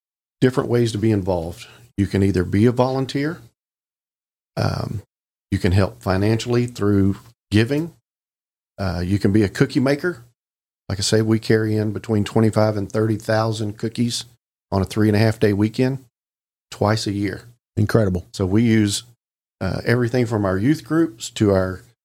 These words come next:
Speaker 1: you know, the ladies group, the men's group makes cookies. Everybody at pretty much every volunteer's church gets involved with making cookies. Um, there are some restrictions. Those are listed on the,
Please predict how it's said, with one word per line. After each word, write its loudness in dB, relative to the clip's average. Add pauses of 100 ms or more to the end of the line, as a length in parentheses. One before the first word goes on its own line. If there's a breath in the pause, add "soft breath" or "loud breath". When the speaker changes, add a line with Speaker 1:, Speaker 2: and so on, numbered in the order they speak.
(140)
Speaker 1:
you 0
know, 4
the 0
ladies 4
group, 0 (120)
the -2
men's 2
group -2
makes -6
cookies. -6
Everybody -2 (540)
at -2
pretty 2
much 0
every 2
volunteer's 0
church -6 (440)
gets 2
involved 2
with 0
making -2
cookies. -8 (540)
Um, -4 (440)
there 2
are 0
some -2
restrictions. -2
Those 0
are 2
listed 2
on 4
the, 4